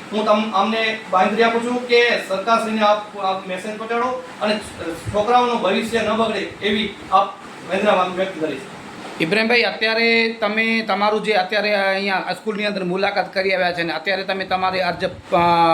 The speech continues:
Speaker 2: અરજી તમે કરી નાખી છે ને ઉપર, ઉપર, ઉપરત અરજી કલેક્ટર સાહેબને, ડી ડી ઓ સાહેબને રજૂઆત કરી છે, તો હવે તમે હકીકતમાં આનું કાંઈ નિર્ણય કરનાર તો તમે શું પગલાં લેશો?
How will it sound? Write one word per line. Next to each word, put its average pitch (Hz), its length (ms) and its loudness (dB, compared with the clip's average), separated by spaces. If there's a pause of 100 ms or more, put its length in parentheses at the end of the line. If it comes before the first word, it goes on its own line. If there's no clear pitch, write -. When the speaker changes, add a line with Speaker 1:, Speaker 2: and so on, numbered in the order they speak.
(160)
Speaker 2:
અરજી 175 260 2
તમે 180 320 0
કરી 170 200 0
નાખી 170 280 -2
છે 165 120 -4
ને 160 60 0
ઉપર, 160 220 -2
ઉપર, 175 320 2
ઉપરત 196 340 4
અરજી 180 420 4
કલેક્ટર 175 380 0
સાહેબને, 175 400 -2
ડી 160 100 -2
ડી 165 100 -2
ઓ 180 60 -2
સાહેબને 170 320 0
રજૂઆત 175 400 2
કરી 175 200 0
છે, 127 180 -4 (520)
તો 202 120 6
હવે 165 560 2 (180)
તમે 240 540 2 (100)
હકીકતમાં 226 540 0
આનું 233 180 2
કાંઈ 220 140 0
નિર્ણય 214 300 2
કરનાર 220 340 0
તો 226 100 -2
તમે 226 260 0
શું 226 240 0
પગલાં 202 340 2
લેશો? 156 400 -2